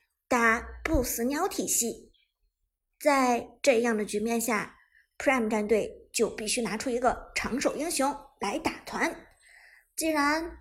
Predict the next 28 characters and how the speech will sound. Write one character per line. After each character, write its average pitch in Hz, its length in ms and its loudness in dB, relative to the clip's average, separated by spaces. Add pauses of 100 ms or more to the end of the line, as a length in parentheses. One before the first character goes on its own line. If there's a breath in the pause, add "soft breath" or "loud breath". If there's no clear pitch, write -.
(160)
打 226 180 4
野 226 80 4
阿 254 180 2
康 269 480 -2
没 233 80 -2
有 233 140 0
选 254 200 -4
择 196 140 -4
马 220 160 -2
可 240 140 -4
波 247 180 6
罗， 226 420 2 (340 loud breath)
那 269 100 -4
么 254 100 0
唯 208 180 0
一 294 200 0
的 349 100 2
解 226 140 2
决 202 100 0
办 233 180 2
法 208 440 -6 (100)
就 202 140 0
是 202 120 -2
祭 220 160 -4
出 - 560 -2
百 208 280 -2
里 262 240 0
守 294 200 0